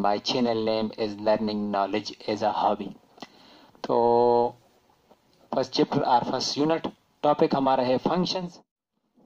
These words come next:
फंक्शंस को जनरल, जनरल हम पढ़ते हैं, जनरल इनको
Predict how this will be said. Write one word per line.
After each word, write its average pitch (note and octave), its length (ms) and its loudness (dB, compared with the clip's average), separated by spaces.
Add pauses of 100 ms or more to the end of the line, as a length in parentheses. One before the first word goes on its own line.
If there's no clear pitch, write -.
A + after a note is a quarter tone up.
(320)
फंक्शंस D3 480 -4
को B2+ 100 0
जनरल, A#2 520 -2 (640)
जनरल C3 380 -2
हम A2 160 -4
पढ़ते G#2+ 300 -6
हैं, G#2+ 180 -10 (1080)
जनरल C3 280 0
इनको B2 260 -2